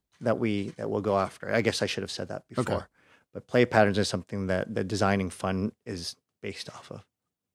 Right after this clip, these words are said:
Speaker 2: And tell me briefly, 'cause I don't wanna do sixty minutes on the entire <laughs> world of industrial
Speaker 1: Sure,
Speaker 2: design.
Speaker 1: sure.
Speaker 2: But talk to me about these play patterns, because I think that,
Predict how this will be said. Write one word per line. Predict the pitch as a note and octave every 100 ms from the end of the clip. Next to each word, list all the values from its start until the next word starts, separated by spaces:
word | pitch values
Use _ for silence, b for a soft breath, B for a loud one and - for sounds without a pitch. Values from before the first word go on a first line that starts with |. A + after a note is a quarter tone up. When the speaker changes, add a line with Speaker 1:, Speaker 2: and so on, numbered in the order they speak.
| _ _ _ _ _ _ _ -
Speaker 2:
And | C#3+ D3
tell | - G#3+
me | G3+ C3
briefly, | A#2 D3 C#3+ - G2+
'cause | C3
I | D3
don't | D#3+
wanna | C#3+
do | C3+ B2+ A#2+ -
sixty | - D#3 - C3
minutes | C3+ A#2+
on | B2 A#2+
the | A#2
entire | A2+ B2+ A2+
<laughs> | C3+
world | B3 G#3+
of |
industrial | F#3+ F#3 - - E3
Speaker 1:
Sure, |
Speaker 2:
design. | C#3+ C3+ C#3 A#2
Speaker 1:
sure. | G#3+ B2 - - B -
Speaker 2:
But | E3+ D3+ - - _ _ -
talk | A3
to | A#3
me |
about | A3+ F#3
these | E3
play | - - D3 E3+ E3+
patterns, | D3 D#3 D#3+ D3 B2+
because | A#2+ B2+ C3
I | B2
think | E3 C#3
that, | E3+